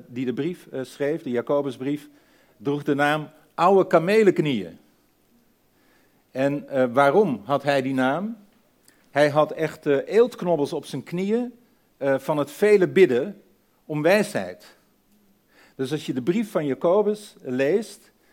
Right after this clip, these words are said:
dan lees je daar eigenlijk kameelknieën wijsheid. Vele jaren van vastberaden gebed. En Jacobus stond bekend om zijn wijsheid,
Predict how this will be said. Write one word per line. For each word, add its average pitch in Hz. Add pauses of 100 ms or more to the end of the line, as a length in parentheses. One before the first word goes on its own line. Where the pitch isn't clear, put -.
(180)
dan 139
lees 180
je 170
daar 156
eigenlijk 151 (220)
kameelknieën 147 (140)
wijsheid. 110 (3750)
Vele 185
jaren 170
van 139
vastberaden 160
gebed. 135 (1080)
En 165
Jacobus 165
stond 147
bekend 196
om 120
zijn 117
wijsheid, 120